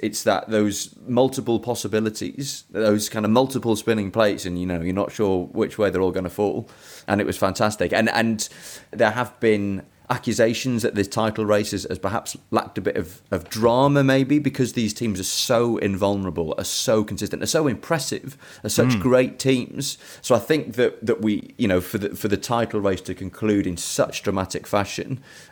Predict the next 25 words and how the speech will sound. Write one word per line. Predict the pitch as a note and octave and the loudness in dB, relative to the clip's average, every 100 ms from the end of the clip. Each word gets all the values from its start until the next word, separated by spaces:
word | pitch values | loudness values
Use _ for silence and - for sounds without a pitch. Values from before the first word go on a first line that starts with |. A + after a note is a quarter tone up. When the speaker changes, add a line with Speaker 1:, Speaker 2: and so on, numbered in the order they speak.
| - | -4
Speaker 1:
uh, | F#2+ | 0
was | G#2+ G#2 | 2 2
really | G2+ F#2 | 4 2
great | D#2+ F2+ E2 B1 | 2 -2 -2 0
and | G2+ | 0
was | G2+ G2 | 0 0
really | F#2 F2 | -2 -2
fitting, | - F#2+ - G2 A2 | -4 -4 -2 -2 -2
and, | - F#2 | -4 -6
and | G2 F2+ - | -6 -6 2
gave | A2+ G#2+ G#2 G2 E2+ - - - - - _ | 4 4 2 -2 -8 -12 -20 -20 -20 -20 _
what | A2 A2 - - | -2 0 0 -4
might | B2+ C#3+ D3+ C3+ | -2 2 2 2
have | A2 | 2
otherwise | B2 A2 G#2 G2 | 2 4 2 2
looked | G#2+ - | 0 2
like | G2+ F#2+ | 0 0
a, | G#2 | -2
a | F#2+ | -4
procession | - G#2+ D#3 C3+ A2 | -6 0 0 0 -2
of | F#2 | -6
two | - G2+ | -4 -6
teams | F#2 G2 F2+ | -4 -6 -8
just | - E2+ | -10 -8
basically | - F#2 - - F2 E2 | -4 -4 -6 -6 -6 -6